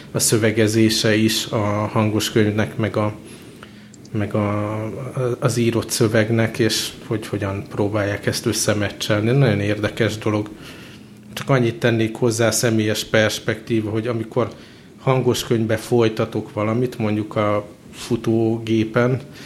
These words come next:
és nincsen valamiért internet kapcsolat, utána egy össze tud zavarodni, hogy akkor mi hol folytatódjon. Tehát ez még nem egy ilyen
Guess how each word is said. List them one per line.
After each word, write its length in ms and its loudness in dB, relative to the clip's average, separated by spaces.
és 180 -6
nincsen 440 2
valamiért 480 2
internet 540 0
kapcsolat, 460 -2
utána 400 0
egy 140 2
össze 280 0
tud 180 -4
zavarodni, 540 0
hogy 200 -2
akkor 320 -2
mi 80 2
hol 320 0
folytatódjon. 1000 -2
Tehát 200 -4
ez 120 2
még 200 4
nem 200 4
egy 180 0
ilyen 300 2